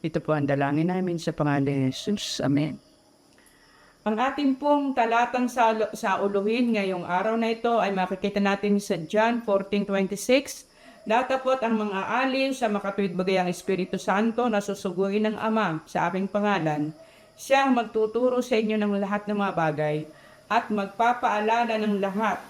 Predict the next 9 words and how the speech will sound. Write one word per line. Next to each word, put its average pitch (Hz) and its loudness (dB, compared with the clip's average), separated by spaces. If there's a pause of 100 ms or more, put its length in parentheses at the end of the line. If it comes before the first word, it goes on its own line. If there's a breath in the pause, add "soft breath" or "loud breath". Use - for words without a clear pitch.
(140)
na 175 0
sa - 0
inyo'y 170 0 (320)
aking 160 0
sinabi." 151 0 (800 soft breath)
Ating 285 0
napag-aralan 226 0
ng 190 -4
mga 180 -2